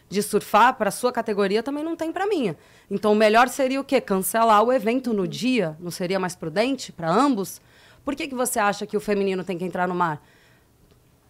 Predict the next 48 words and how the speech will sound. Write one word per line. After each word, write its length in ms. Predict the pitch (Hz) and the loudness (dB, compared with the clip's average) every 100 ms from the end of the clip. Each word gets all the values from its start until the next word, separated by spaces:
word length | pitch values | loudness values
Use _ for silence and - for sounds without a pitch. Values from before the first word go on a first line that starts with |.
| _ | _
O 100 | - | -4
meu 240 | 190 240 311 | 4 6 6
investimento 1040 | 247 220 208 - 185 190 254 254 202 - | 4 2 0 -2 -2 0 -2 -4 -8 -6
é 100 | 175 | -4
igual 220 | 175 175 | 0 0
ao 40 | 214 | -2
seu, 340 | - 165 143 - _ | -6 -8 -8 -12 _
tanto 240 | 190 214 226 | -2 -2 -2
de 120 | 190 | -8
tempo 320 | - 196 208 220 | -6 -6 -6 -6
quanto 240 | 196 202 | -6 -6
de 140 | 175 | -10
dinheiro. 420 | 180 190 165 143 156 _ _ _ _ _ | -6 -4 -4 -6 -12 _ _ _ _ _
Eu 200 | - 220 | 2 4
tô 160 | 254 233 | 4 2
aqui 460 | 185 - 208 233 214 | 0 0 -2 -2 0
levando 420 | 185 180 208 190 | -2 0 -2 -2
tão 200 | 233 262 | -2 -2
a 60 | 269 | -2
sério 260 | 247 226 | -2 -2
quanto 240 | 226 220 196 | -4 -6 -6
você, 240 | 226 180 | -8 -8
porque 160 | - - | -12 -10
isso 100 | 202 | -8
aqui 140 | - | -6
é 40 | |
minha 180 | 226 285 | -6 -6
vida, 320 | 170 175 170 | -8 -8 -8
isso 140 | 165 190 | -10 -10
aqui 100 | 196 | -4
é 60 | 214 | -4
minha 120 | 226 | -4
profissão. 600 | 233 233 - - 196 185 - - - _ | -6 -6 -4 0 0 0 -8 -20 -20 _
Se 140 | - | -6
você 260 | 208 247 339 | 0 0 4
acha 300 | - 233 220 | 4 4 2
que 100 | 220 | -2
não 100 | 214 | -2
tá 140 | 208 | -2
bom 160 | 180 202 | 0 0
o 40 | |
suficiente 600 | 208 - - 214 185 180 | -2 -4 -4 0 -2 -2
pra 100 | - | -4
sua 200 | 160 208 | -4 -2
categoria 500 | 208 220 185 196 185 | -4 -4 -4 -2 -2
cair 220 | 175 180 170 | -2 -2 -2
no 60 | |
mar, 300 | 160 180 214 | 0 0 0